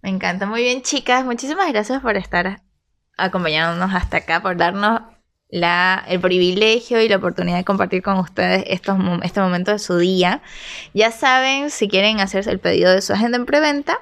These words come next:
van y le escriben a Kate en su Instagram de,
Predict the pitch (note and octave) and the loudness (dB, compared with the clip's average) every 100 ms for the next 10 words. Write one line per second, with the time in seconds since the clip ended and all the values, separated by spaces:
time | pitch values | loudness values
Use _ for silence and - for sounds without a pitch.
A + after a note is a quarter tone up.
0 | - _ _ _ _ - - G3 G#3 A3 | -10 _ _ _ _ -20 -2 -2 0 0
1 | F#3 F3+ F#3+ G3 G#3 F#3+ F3 F3 F3+ - | 0 0 2 4 4 2 2 2 0 2
2 | A#3 A#3 A#3 B3 - F#3+ G#3 A#3 B3 - | 2 2 0 -2 0 0 2 0 -4 -2
3 | G3 F#3+ - F#3 G#3 A#3+ A#3 A3+ G#3 G3+ | 0 0 0 -4 0 2 2 2 2 2
4 | A3+ - _ | 2 -2 _